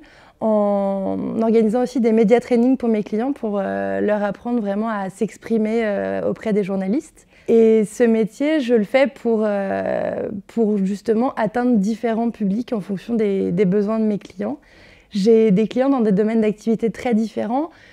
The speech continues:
l'intelligence artificielle, l'industrie automobile, le, la formation,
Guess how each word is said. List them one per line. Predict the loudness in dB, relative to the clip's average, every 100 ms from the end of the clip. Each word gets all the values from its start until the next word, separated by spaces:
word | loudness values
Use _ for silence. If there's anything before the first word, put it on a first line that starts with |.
| -20 _ 0
l'intelligence | 2 4 4 4 0
artificielle, | -4 -4 -10 -10 -2 0 0 0 0
l'industrie | 0 -2 -2 0 0
automobile, | 2 0 0 0 2 4 4 2 -4 -2
le, | 0 4 4 4 2 2 0
la | 0 0 -4
formation, | -4 -4 0 -2 -4 -6 -4 -4